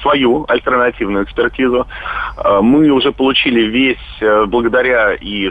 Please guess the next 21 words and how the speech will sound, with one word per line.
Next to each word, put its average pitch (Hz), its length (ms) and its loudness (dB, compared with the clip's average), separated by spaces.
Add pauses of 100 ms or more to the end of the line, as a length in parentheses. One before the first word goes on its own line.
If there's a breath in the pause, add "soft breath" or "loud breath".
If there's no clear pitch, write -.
слушателям 120 840 0
вашей 120 320 0
радиостанции, 107 840 0
и 104 420 2 (760)
пользователям 113 440 0
сети - 220 -6
интернет, 113 560 0
то 104 80 0
есть, - 200 -6
э, 101 120 2
мы 104 300 0
бросали 104 520 -2
большой 107 320 0
клич, 151 280 -2 (340 loud breath)
э, 101 140 0
искали, 120 520 2 (300 loud breath)
э, 104 260 2
видеозаписи, 123 720 0
э, 101 640 2
с - 200 -16
видеорегистраторов. 117 960 -2